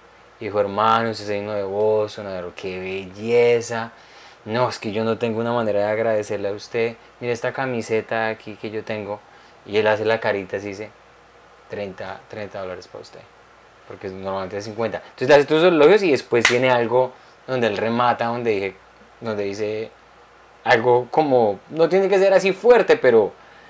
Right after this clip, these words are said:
hace un twist muy, muy, muy chimba. O sea, él de verdad tiene una manera de leer, eh, la audiencia, que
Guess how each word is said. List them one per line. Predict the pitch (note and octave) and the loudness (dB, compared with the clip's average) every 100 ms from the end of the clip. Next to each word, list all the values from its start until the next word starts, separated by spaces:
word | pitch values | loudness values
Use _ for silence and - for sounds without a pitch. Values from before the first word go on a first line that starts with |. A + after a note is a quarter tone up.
| - - - - - | -20 -20 -20 -12 -4
hace | A#2 C3 | -2 -2
un | B2+ | -6
twist | C#3+ C#3+ C#3+ - | -4 -2 -2 -4
muy, | C#3 C3+ C#3+ C#3+ | -6 -4 -2 -2
muy, | C3+ C3+ C3+ | -2 -4 -6
muy | C3+ C3 | -6 -8
chimba. | B2+ C3+ G#2 - - - | -8 -10 -8 -10 -18 -10
O | |
sea, | A#2 G2+ | -6 -4
él | G#2 | -4
de | A2+ | -2
verdad | B2 A#2+ A2 | -2 0 -2
tiene | A2 A2+ | -4 -6
una | A#2+ B2 | -4 -4
manera | C3 A2+ G#2 A2 | -2 -2 0 0
de | A#2+ | 0
leer, | A#2+ G#2 G2 - - - - - - - - - | 0 0 -4 -12 -20 -20 -20 -20 -20 -20 -20 -6
eh, | B2+ B2 B2 B2 A#2+ | 0 2 4 2 2
la | A#2+ | 2
audiencia, | A#2+ A#2+ B2 A#2+ A#2 B2 B2 B2+ - - - - - | 0 -2 -2 -2 -4 -4 -4 -6 -14 -20 -20 -20 0
que | E3 D#3 E3 | 6 8 6